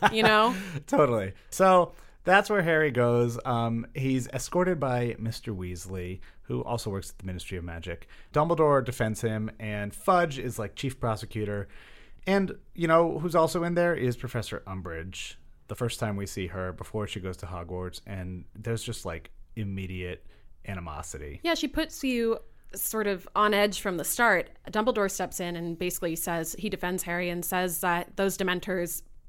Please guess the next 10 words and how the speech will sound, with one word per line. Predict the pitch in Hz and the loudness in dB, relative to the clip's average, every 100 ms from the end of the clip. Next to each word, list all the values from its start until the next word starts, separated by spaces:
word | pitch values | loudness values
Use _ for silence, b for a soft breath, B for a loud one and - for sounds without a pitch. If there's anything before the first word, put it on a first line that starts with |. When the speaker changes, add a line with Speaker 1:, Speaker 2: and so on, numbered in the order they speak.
| 202 | -6
Speaker 2:
were | 190 190 | 0 2
there | 180 180 | 2 0
by | 175 | 0
no | 175 175 165 165 - | -2 -2 -4 -6 -6
mistake | 170 - - - - - | -6 -4 -6 -8 -10 -8
because | 160 151 170 - | -8 -4 -6 -4
Dementors | 190 190 202 190 | -2 -2 -2 -4
shouldn't | - - 202 196 - | -2 -2 -2 -2 -4
be | 277 | -4
leaving | 285 339 320 | 0 2 2